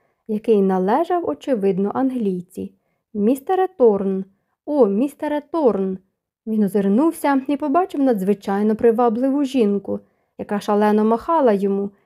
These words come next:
кинувшись навперейми. На ній було яскраво червоне вовняне пальто з пухнастим коміром такого ж кольору,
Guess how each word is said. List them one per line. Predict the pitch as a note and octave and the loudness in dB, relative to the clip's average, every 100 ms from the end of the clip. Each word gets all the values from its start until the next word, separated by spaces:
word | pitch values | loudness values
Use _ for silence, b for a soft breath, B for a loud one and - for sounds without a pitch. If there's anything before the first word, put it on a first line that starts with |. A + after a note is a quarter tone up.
| b | b
кинувшись | - F#4+ F4+ E4 C#4+ C4 | -2 0 0 0 -4 -4
навперейми. | G#3 G3+ G#3 G3+ F#3+ F#3+ F#3 G#3+ _ _ _ _ - | -4 -4 -6 -6 -6 -6 -8 -12 _ _ _ _ -10
На | C#4+ | -2
ній | F#4+ G#4 | 2 4
було | G#3+ A#3 E4+ | 4 2 4
яскраво | F#4+ F4+ E4 D#4+ D4+ | 0 -2 -2 -2 -2
червоне | D4 C#4+ A#3+ C4 B3 A#3 | -4 -4 0 0 2 4
вовняне | A3 A3 A3 G#3+ G#3 | 4 4 4 0 -2
пальто | - G3+ G3 - D#4 C4 | -4 -8 -8 -8 -6 -6
з | |
пухнастим | - G#3 G#3 G3+ A#3+ E4 - E4 D#4+ | -6 -8 -4 -4 -4 -6 -4 -4 -2
коміром | D#4 D4 C#4+ C4+ C4 | -2 0 0 0 0
такого | A#3+ G3+ G3+ G3 G#3+ | -2 -2 -2 -2 -4
ж | - | -4
кольору, | D4+ A3+ F#3+ G3 | 2 2 2 -2